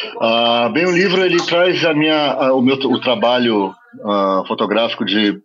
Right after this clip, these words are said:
aproximadamente dez anos, entre vários cenários, como você citou, Síria, Iêmen, Líbia, ah, Ucrânia, a guerra em dois mil e vinte da Armênia, em Nagorno-Karabakh, guerra contra o Estado Islâmico,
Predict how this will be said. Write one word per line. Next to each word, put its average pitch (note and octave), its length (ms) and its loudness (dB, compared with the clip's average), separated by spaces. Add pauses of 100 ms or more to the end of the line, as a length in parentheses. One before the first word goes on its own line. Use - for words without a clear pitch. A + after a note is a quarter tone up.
aproximadamente A2 600 -2
dez A2 280 -2
anos, G2+ 340 0 (300)
entre F#2+ 580 0 (160)
vários G#2 440 0
cenários, G2+ 480 -2
como G2 200 -6
você F2+ 240 -6
citou, F#2+ 560 -2
Síria, F#2+ 640 0 (500)
Iêmen, G2+ 600 0
Líbia, F#2+ 760 0 (580)
ah, G2 480 2
Ucrânia, A2 600 0
a G2 180 0
guerra G#2+ 480 0 (220)
em G#2+ 60 -4
dois G#2 200 0
mil A2 120 0
e G2+ 60 -2
vinte G#2 280 -4
da G#2 140 0
Armênia, G#2 420 -2
em G2 40 -2
Nagorno-Karabakh, G2 1080 0 (180)
guerra A2+ 220 -2
contra A2+ 240 -6
o - 20 -2
Estado A2 280 -2
Islâmico, A2 500 0